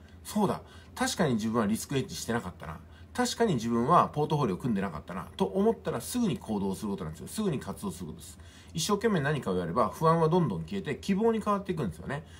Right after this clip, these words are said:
何もしてない人、待つだけの人、情報ないかって探す人が狼狽して、そしてどんどんどんどんね、もっと危ない橋を渡るようにギャンブルのような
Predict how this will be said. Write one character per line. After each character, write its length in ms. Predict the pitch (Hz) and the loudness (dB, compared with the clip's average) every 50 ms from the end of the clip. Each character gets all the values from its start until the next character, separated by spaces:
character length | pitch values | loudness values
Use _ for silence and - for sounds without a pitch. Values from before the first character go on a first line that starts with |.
| - - - | -18 -8 0
何 220 | 147 175 214 240 | 2 4 4 4
も 140 | 247 247 247 | 4 2 0
し 80 | 233 - | 0 2
て 80 | - | 4
な 120 | 233 214 170 | 4 4 4
い 40 | 120 | 2
人、 240 | - - 101 - - | 0 -2 -4 -2 2
待 200 | 156 202 233 233 | 2 2 2 2
つ 100 | - 139 | 2 0
だ 100 | 131 123 | 0 0
け 80 | - | 0
の 120 | 120 101 92 | -2 -4 -4
人、 220 | - - 95 - 135 | -4 -4 -6 -4 0
情 160 | 143 185 196 | 2 2 4
報 120 | 190 208 208 | 4 4 4
な 120 | 220 220 | 4 2
い 60 | 196 | 2
か 120 | - 175 175 | 2 2 2
っ 100 | 175 - | 2 0
て 60 | 123 | -6
探 260 | - - 110 101 110 | -4 -4 -2 -2 -4
す 140 | - - - | -6 -8 -8
人 140 | - 151 147 | -6 -2 2
が 100 | 170 139 | 2 2
狼 220 | 107 107 110 110 | 4 4 2 2
狽 220 | 104 113 107 107 104 | 4 2 2 2 0
し 60 | - | -2
て、 260 | - 202 165 - - - - - - | -2 -2 -2 -2 -4 -10 -18 -14 -8
そ 100 | - 135 | -8 -6
し 80 | 131 | -2
て 120 | - 202 185 | 0 0 2
ど 100 | 170 220 | 4 4
ん 80 | 202 | 2
ど 100 | 165 131 | 2 2
ん 60 | 120 139 | 2 2
ど 100 | 180 170 | 0 0
ん 60 | 113 | 0
ど 80 | 92 | -2
ん 60 | - - | -4 -4
ね、 160 | 123 127 - - - - - - | -6 -6 -6 -12 -20 -16 -8 -4
も 100 | 127 131 | -4 -2
っ 40 | |
と 160 | - 117 104 117 | 0 2 0 2
危 80 | 101 113 | 2 0
な 100 | 113 110 | 0 0
い 60 | 107 110 117 | -2 -2 -2
橋 80 | - 120 | 0 0
を 40 | 92 | 0
渡 200 | 82 85 - 101 | 0 0 -2 -4
る 80 | 95 | -2
よ 120 | 98 92 82 | -2 -2 -2
う 40 | |
に 260 | 139 190 190 - - - | 0 0 0 -2 -2 -2
ギ 100 | - 147 | 2 4
ャ 60 | 180 | 4
ン 80 | 202 180 | 4 4
ブ 80 | 139 | 4
ル 80 | 120 101 | 2 2
の 80 | 98 92 | 2 0
よ 80 | 87 | 0
う 20 | 80 | -2
な 180 | 80 78 - | -4 -6 -6